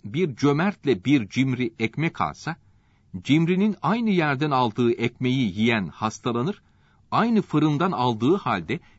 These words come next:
cömertin ekmeğini yiyen şifaya kavuşur. Bir hadis-i şerif meali. Cömertin yemeği şifa, cimrinin yemeği hastalıktır.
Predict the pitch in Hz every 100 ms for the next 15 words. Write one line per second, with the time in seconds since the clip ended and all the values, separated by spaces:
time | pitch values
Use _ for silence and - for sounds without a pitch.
0 | - 92 127 143 135 226 220 165 - 123
1 | 107 82 107 113 170 240 - - 123 -
2 | 98 143 196 95 78 - 78 - _ _
3 | _ _ _ _ _ _ _ _ _ 95
4 | 135 127 110 110 170 139 - 120 117 101
5 | 85 82 78 76 - _ _ _ _ _
6 | _ _ _ _ _ _ 123 117 131 113
7 | 170 139 113 113 113 107 - 110 131 143
8 | - - _ _ - - 123 123 117 143
9 | 123 107 110 107 98 98 98 - 98 127
10 | - 71